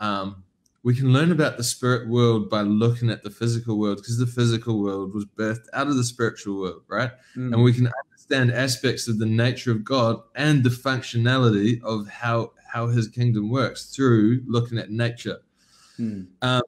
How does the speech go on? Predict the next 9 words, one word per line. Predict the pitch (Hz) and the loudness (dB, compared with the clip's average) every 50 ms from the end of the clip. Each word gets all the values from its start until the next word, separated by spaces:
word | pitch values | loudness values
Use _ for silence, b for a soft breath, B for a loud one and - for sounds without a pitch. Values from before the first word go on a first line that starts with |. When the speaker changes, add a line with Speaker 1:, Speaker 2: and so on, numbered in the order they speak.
| _ _ _ _ _ | _ _ _ _ _
Speaker 1:
scripture | - - - - 175 170 175 - - 143 123 | -6 -6 -2 0 0 0 0 0 -2 -2 -2
talks, | 120 143 151 139 - - - - - - - - _ _ _ _ _ _ _ _ _ _ _ _ _ _ _ - _ - | 0 0 0 0 0 -2 -6 -8 -8 -8 -8 -12 _ _ _ _ _ _ _ _ _ _ _ _ _ _ _ -20 _ -10
references | 131 131 131 131 143 151 156 156 165 165 160 156 127 - 139 131 120 113 113 | -6 -2 2 4 4 4 2 2 2 2 2 2 2 2 2 2 2 2 2
this | 123 120 120 123 | 0 0 2 4
metaphor | 123 120 123 127 135 139 135 - 135 127 113 104 | 6 6 6 6 4 2 -2 -2 -2 0 0 0
of | 101 104 | 0 -4
trees | - - - - 135 135 123 107 101 95 | -6 -10 -4 0 2 4 4 4 2 0
many | 95 110 113 120 120 123 113 | -2 0 2 4 6 6 4
times. | 117 117 113 95 80 69 64 82 - - | 4 0 -2 -4 -4 -8 -12 -18 -20 -20